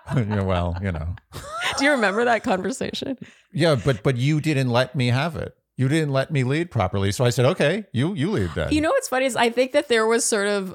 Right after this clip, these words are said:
Speaker 2: a conversation within a conversation where I was like, "Yeah, yeah, I'm into that." But deep down, I was like, "I'll be wearing the pants." And deep down, you were like, "You'll be wearing the
Speaker 1: Yeah,
Speaker 2: pants."
Speaker 1: yeah. We both lied to each
Speaker 2: <laughs>
Speaker 1: other in a very sweet way.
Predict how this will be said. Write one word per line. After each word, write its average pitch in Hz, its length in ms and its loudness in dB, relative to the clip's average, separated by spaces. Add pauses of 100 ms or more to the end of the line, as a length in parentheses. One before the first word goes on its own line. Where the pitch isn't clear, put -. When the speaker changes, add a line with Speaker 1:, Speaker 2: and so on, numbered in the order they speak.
Speaker 2:
a 185 160 0
conversation 190 720 -2
within 180 220 -2
a 175 40 -4
conversation 185 760 -4
where 185 120 -2
I 175 100 0
was 190 160 -4
like, 262 180 -4
"Yeah, 349 160 0
yeah, 277 180 0
I'm 247 220 0
into 269 220 -2
that." 180 300 -2
But 180 140 -4
deep 170 200 -6
down, 165 220 -2
I 160 100 -4
was 160 140 -6
like, 185 200 -4
"I'll 190 100 2
be 185 80 0
wearing 165 260 -2
the 175 80 -4
pants." 175 380 -4
And 208 100 -2
deep 190 160 -2
down, 180 220 -2
you 180 80 -2
were 180 80 -2
like, 175 220 -4
"You'll 190 140 -2
be 185 120 0
wearing 175 280 -2
the 175 140 -6
Speaker 1:
Yeah, 190 200 4
Speaker 2:
pants." 180 320 2
Speaker 1:
yeah. 135 40 0
We 165 80 4
both 165 360 2
lied 143 300 4
to 135 120 2
each 104 140 0
Speaker 2:
<laughs> 101 100 2
Speaker 1:
other 82 260 -2 (200)
in - 160 -2
a 175 60 0
very 196 260 0
sweet 180 340 -4
way. 143 380 -2